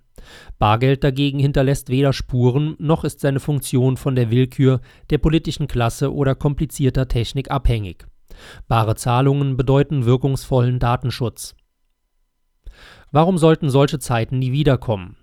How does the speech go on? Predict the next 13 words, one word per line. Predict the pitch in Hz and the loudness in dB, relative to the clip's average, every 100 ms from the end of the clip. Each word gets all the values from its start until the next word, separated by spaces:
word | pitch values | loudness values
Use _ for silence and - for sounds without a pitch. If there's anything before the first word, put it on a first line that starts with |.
| _ | _
Erleben | - 156 156 143 | 0 2 2 0
wir | 147 | -2
nicht | 143 - | -4 -6
soeben, | - 151 135 131 143 123 | -8 -2 -2 0 -2 -2
wie | 117 | -4
es | 110 | -4
im | - 110 | -6 -6
Zuge | - 151 135 | -2 -2 0
des | 120 - | -2 -2
Kampfes | 135 131 143 127 | -2 -2 -2 -2
gegen | 139 123 | -2 -4
eine | 127 117 110 | -4 -4 -2
Pandemie | 113 117 110 120 135 | 0 0 0 0 2